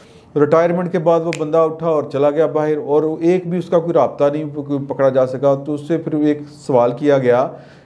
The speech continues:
इंटरव्यू, जब वो ऑटोबायोग्राफी टाइप चीज़ें लिखते हैं,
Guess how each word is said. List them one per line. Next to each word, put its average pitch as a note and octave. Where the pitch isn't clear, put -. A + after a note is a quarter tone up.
इंटरव्यू, C#3+
जब C#3+
वो C#3+
ऑटोबायोग्राफी A#2
टाइप A2
चीज़ें A2+
लिखते A2+
हैं, C3